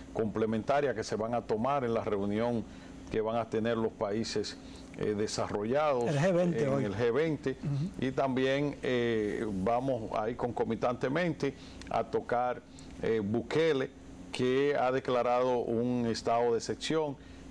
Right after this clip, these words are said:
Speaker 1: contra las pandillas. Y qué bueno, había, había rato que, que, que, eh, se tenía que tomar medidas con esas maras y con todo lo que tiene que ver con el pandillerismo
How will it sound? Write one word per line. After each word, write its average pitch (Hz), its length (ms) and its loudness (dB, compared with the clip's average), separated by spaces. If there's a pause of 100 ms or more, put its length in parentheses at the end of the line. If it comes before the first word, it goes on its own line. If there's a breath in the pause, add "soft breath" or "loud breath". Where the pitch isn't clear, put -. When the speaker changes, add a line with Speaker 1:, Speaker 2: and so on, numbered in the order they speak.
Speaker 1:
contra 135 540 2
las 123 180 2
pandillas. 110 560 0
Y 117 40 -2
qué 165 160 0
bueno, 110 440 0 (220)
había, 135 640 2
había 123 400 0
rato 147 520 -2
que, 107 220 0 (400 loud breath)
que, 120 360 0
que, 120 420 2
eh, 117 280 0
se - 200 -2
tenía 127 280 2
que 139 120 -2
tomar 127 320 0
medidas 123 480 2
con 110 240 0
esas 113 340 -2
maras 107 460 -2 (400 loud breath)
y 110 160 2
con 107 420 0
todo 120 300 0
lo 113 120 -2
que 107 80 -2
tiene 117 260 -2
que 110 140 0
ver 107 300 2 (380 loud breath)
con 107 360 0
el 104 120 0
pandillerismo 101 960 0